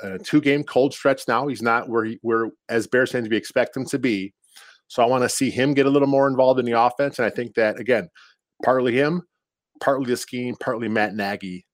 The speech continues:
you know, partly the play calls, partly the quarterback. But I think a guy like Robinson, you gotta figure out a way to get him hot, you know, get him going, get him, you know, get, you know, th-, these curls all the time aren't gonna work. You know, you gotta get him on the move a little bit. You know, he wants to catch the ball deep. You know, yes, he had the drop.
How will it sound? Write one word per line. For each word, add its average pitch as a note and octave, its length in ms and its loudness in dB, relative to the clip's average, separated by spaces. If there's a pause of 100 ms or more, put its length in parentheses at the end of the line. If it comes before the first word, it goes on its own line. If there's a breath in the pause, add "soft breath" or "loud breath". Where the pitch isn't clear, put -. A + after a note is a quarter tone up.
you G2+ 80 -8
know, F#2+ 60 -4
partly A2+ 260 0
the G#2 80 0
play G#2+ 220 0
calls, G2+ 260 2
partly A#2+ 220 0
the G2+ 80 -10
quarterback. F#2 580 0 (300)
But G2 80 -2
I A2 60 2
think A2+ 260 -4
a - 20 -10
guy A#2+ 140 4
like A2 160 0
Robinson, G#2+ 520 2
you G2+ 60 -8
gotta D3 240 4
figure C#3 220 -2
out B2 80 4
a A#2 60 6
way A#2 120 6
to G#2 80 0
get G#2 160 -2
him F#2+ 140 -8
hot, F2 220 -6 (100)
you G2+ 100 -10
know, F#2+ 60 -10
get A#2+ 180 2
him B2+ 160 -2
going, G2 300 2
get B2+ 160 0
him, C3 240 -4 (340 loud breath)
you B2 80 -2
know, A2+ 80 0
get, C#3+ 340 2
you B2 80 -4
know, A2+ 200 0
th-, A#2+ 180 -4
these D#3 220 -2
curls D#3 440 4
all D#3 120 6
the D#3+ 80 0
time D#3+ 240 -2
aren't C3+ 140 0
gonna A2+ 140 -2
work. F2+ 280 -6
You F2 40 -14
know, E2+ 120 -14 (100)
you A2 120 -14
gotta A#2+ 220 2
get C#3+ 180 0
him C3+ 200 -2 (400 loud breath)
on C3+ 160 0
the D3 80 4
move C#3+ 240 4
a C3 60 4
little B2 180 4
bit. A#2 300 2 (340 soft breath)
You G#2+ 80 -10
know, G2+ 120 -4
he C3+ 180 -4
wants C3+ 260 0
to A2+ 80 -10
catch B2+ 260 -2
the B2 80 -6
ball A#2+ 220 4
deep. A2 320 -8
You A2 60 -8
know, G#2 280 -4
yes, A#2+ 320 -2
he B2+ 100 -4
had B2 120 0
the B2+ 80 -2
drop. A2+ 380 2